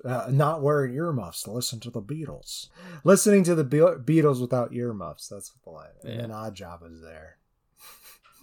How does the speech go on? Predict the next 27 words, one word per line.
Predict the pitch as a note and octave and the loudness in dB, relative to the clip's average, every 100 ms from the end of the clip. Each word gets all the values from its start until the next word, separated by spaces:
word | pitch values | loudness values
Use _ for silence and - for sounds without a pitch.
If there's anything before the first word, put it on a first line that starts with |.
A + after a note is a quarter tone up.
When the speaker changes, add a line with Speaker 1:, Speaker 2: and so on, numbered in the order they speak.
| _ _ - - | _ _ -20 -12
Speaker 2:
Oh, | G#2+ G2+ F2+ - | -8 -8 -10 -12
okay. | A2+ B2 | -14 -12
Now | G#2+ G#2+ A#2+ | -12 -10 -8
we | |
gotta | C3 A#2 | -8 -10
talk | A#2+ A2 A2 | -10 -10 -8
Odd | A2+ A2+ | -10 -10
Job. | A2 G#2+ | -14 -16
You | |
mentioned | A2 A2+ A2+ - | -16 -14 -16 -10
Speaker 1:
Yeah, | A2+ B2 | -6 -6
Speaker 2:
that. | G#2+ | -6
Speaker 1:
I | G2+ A#2+ | -8 -8
did. | A#2+ A#2+ | -6 -6
I | A2 | -6
mentioned | G#2 G2+ A2 G2 | -10 -14 -14 -14
Odd | F#2+ F#2 | -14 -16
Job. | F2 D2 C#2 D2 _ _ _ _ _ _ _ _ _ - | -18 -20 -20 _ _ _ _ _ _ _ _ _ _ -20
Speaker 2:
He's | - | -16
sitting. | - B2 - A#2 | -10 -10 -10 -12
He's | A#2 | -14
lurking | A2+ B2 B2 B2+ | -10 -10 -10 -12
in | A#2+ | -12
the | A2+ | -12
shadows | - B2+ B2 B2 B2 B2+ B2+ | -10 -8 -6 -6 -6 -8 -6
<laughs> | |
with | D3 D#3+ C#3+ F3+ E3+ E4 | -4 -2 -2 -2 -2 -8